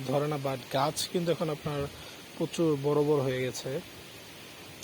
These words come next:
So এখন আপনাদের একটু মরিচের গাছ দেখাই। দেখতে পাচ্ছেন মরিচের গাছ, এটা হলো আপনার, আহ, ছোট মরিচ, কিন্তু ঝাল অনেক। এখন মরিচে, গাছে মরিচ ধরেনি, but নেক্সট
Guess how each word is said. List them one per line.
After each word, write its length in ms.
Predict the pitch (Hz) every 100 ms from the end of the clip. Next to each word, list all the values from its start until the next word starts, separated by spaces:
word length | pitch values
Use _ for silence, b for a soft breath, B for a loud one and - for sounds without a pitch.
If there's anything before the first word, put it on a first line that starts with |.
| B B B - -
So 60 |
এখন 180 | 147 147
আপনাদের 400 | 147 - 156 151
একটু 320 | 147 - 147
মরিচের 520 | 143 143 156 160 185 151
গাছ 180 | 135
দেখাই। 320 | 127 120 - - - - - - - - -
দেখতে 180 | 156 156
পাচ্ছেন 240 | 143 165
মরিচের 540 | 147 147 160 156 180 151
গাছ, 200 | 139 151
এটা 200 | - 143
হলো 180 | 147
আপনার, 440 | 147 - 143 139 139 - -
আহ, 360 | 131 127 127 127 -
ছোট 180 | 180
মরিচ, 400 | 233 208 156 208 - - - -
কিন্তু 240 | 143 127
ঝাল 180 | 110 139
অনেক। 240 | 131 123 - - - B B B B -
এখন 160 | 127 151
মরিচে, 640 | 151 143 135 - 131 131 - 196
গাছে 260 | 135 123 139
মরিচ 340 | 135 143 135
ধরেনি, 480 | 120 170 131 135 156 147
but 280 | 131 - - - - - - - - - 135
নেক্সট 440 | 135 131 -